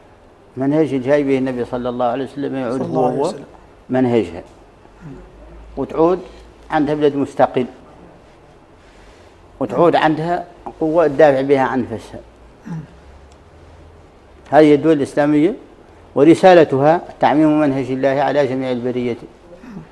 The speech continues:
Speaker 1: كيف قلت لك، حتى يكون المسلمون جميعا تحت الإمارة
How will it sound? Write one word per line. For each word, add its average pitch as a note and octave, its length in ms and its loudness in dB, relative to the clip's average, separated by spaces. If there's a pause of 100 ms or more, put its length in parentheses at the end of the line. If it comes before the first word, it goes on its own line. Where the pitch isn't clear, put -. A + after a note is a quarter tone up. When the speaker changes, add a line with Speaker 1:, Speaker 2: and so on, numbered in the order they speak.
(520)
Speaker 1:
كيف A#2+ 160 0
قلت C3+ 180 0
لك، B2+ 100 2
حتى C3+ 240 -4
يكون C3+ 260 -4
المسلمون B2+ 600 -4
جميعا D#3 380 -6
تحت - 260 -8
الإمارة A2+ 340 -2